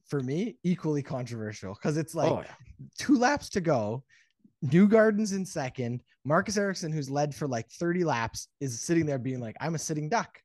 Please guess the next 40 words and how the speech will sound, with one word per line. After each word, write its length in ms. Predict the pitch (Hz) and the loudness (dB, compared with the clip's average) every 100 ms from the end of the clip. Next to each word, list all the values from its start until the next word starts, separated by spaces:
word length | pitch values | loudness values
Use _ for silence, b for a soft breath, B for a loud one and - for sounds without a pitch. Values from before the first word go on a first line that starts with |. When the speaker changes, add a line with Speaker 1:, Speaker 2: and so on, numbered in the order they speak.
| - | 0
Speaker 1:
All 160 | 165 | 4
of 80 | 180 | 4
a 40 | 220 | 4
Speaker 2:
Yeah. 80 | |
Speaker 1:
sudden, 240 | 196 170 135 | 4 2 0
you've 240 | 151 135 | -2 -4
put 180 | - 202 | -6 -2
me 80 | 202 | -2
in 60 | |
this 120 | 185 143 | -2 -6
horrible 400 | - 175 185 190 | -2 0 0 -2
position. 500 | 185 135 117 135 170 B B - | -4 -6 -8 -10 -12 B B -4
That, 180 | 185 - | -4 -4
that, 260 | 147 165 - _ _ _ _ _ 139 | -4 -2 -4 _ _ _ _ _ -4
that 360 | 147 156 - _ _ _ | 0 0 -2 _ _ _
type 260 | - 165 160 | -2 0 0
of 100 | 139 | -2
race 160 | 143 135 | -2 -4
is 100 | 131 | -6
all 260 | 120 131 147 | 0 2 2
about 260 | 143 143 | 2 0
the 60 | - | -2
draft. 500 | 120 92 92 131 - _ b b | -6 -6 -8 -10 -16 _ b b
It's 140 | 110 - | -8 0
all 120 | 139 | 4
Speaker 2:
Yep. 100 | 147 | 4
Speaker 1:
about 240 | 147 147 | 4 2
being 200 | 135 147 | 2 0
able 180 | 139 135 | 0 -2
to 60 | 139 | -2
follow. 500 | - 117 98 101 135 - - | -4 -6 -4 -6 -8 -10 -8
The 60 | |
guy 220 | 131 147 190 | 0 2 4
in 120 | 180 | 0
se-, 140 | - 156 | -2 -2
that's 220 | 147 233 | 2 2
where 100 | 269 | 4
you 120 | 254 247 | 4 4
wanna 280 | 233 247 | 4 2
be 360 | 208 262 311 254 | 2 4 4 2